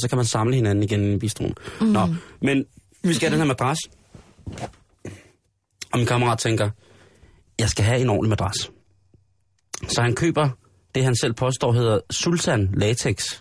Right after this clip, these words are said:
Speaker 1: som er åbenbart en, en ret okay madras ud fra ikea. Men jeg kom bare i tanke om navnet. Jeg skreg og grinede, da han sagde, "Jeg, jeg, jeg skal have en Sultan Latex." Så det lyder umiddelbart som en, en større, øh, murmestervilla,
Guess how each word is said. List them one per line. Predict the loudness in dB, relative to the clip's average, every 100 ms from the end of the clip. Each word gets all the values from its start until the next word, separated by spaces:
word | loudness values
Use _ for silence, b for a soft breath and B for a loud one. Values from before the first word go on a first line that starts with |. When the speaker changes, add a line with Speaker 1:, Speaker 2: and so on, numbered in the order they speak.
| -18 b b b b b b b b -6
Speaker 1:
som | 0
er | 2
åbenbart | 2 2 2 2
en, | 2 2
en | 2 0
ret | 0 -4 -4
okay | -2 0
madras | 0 0 0
ud | 0
fra | 0
ikea. | 0 0 0 -2 -12 _ _ B B B B B
Men | 0
jeg | 2 2
kom | 2
bare | 2
i |
tanke | 2 0 2
om |
navnet. | 2 2 2 2
Jeg | 0
skreg | 0 0 0
og | 0
grinede, | 0 0
da |
han | 0
sagde, | 2 2 2
"Jeg, | 0 0 0
jeg, | 0 -2 -8 -12 -10 -2
jeg | -2
skal | 2 2
have |
en | 2
Sultan | 2 0 2
Latex." | 2 0 -2 -6 -10 -12 -20 B B B B
Så | -4 -2
det | 0 2
lyder | 2 2 4 4 2 0 -6 _ _ _ -2
umiddelbart | 0 2 0 -2 -2
som | 0 2 0 -4 -20 _ -20 B B B B B -2
en, | 0 0 -4 -2
en | -2
større, | 2 2 2 2 -2 _ _ _ -2
øh, | 2
murmestervilla, | 2 2 2 0 0 2 2